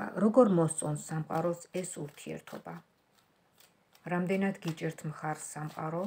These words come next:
ამ ურთიერთობაში? შევხედოთ, აბა. რამდენად გიჭერთ მხარს სამყარო ამ ურთიერთობაში?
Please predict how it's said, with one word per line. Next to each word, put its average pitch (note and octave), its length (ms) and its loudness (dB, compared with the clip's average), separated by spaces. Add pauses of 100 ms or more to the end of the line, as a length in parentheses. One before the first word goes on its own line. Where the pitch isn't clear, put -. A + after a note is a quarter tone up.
(160)
ამ D#3+ 180 -6
ურთიერთობაში? D#3+ 920 -8
შევხედოთ, E3+ 680 -8
აბა. F3+ 240 -10 (4000)
რამდენად E3 440 -4
გიჭერთ D#3+ 380 -10
მხარს - 380 -10 (800)
სამყარო E3 580 -4
ამ E3 200 -4
ურთიერთობაში? D#3+ 880 -6